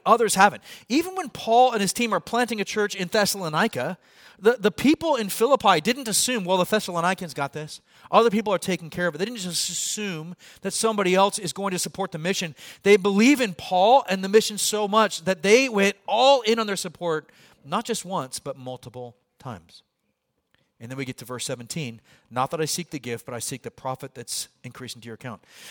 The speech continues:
It, it's important to remember that Paul is their first pastor. Paul planted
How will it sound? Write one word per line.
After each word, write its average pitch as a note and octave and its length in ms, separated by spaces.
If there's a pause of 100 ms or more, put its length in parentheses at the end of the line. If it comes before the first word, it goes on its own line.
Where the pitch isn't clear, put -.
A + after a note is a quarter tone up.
(120)
It, G#3+ 160
it's G3+ 220
important B3 400
to D4+ 80
remember E3+ 440
that D3 160
Paul F#3+ 340
is D#3+ 100
their D#3+ 120
first D3+ 280
pastor. A2+ 320 (140)
Paul A3+ 440 (220)
planted F3+ 540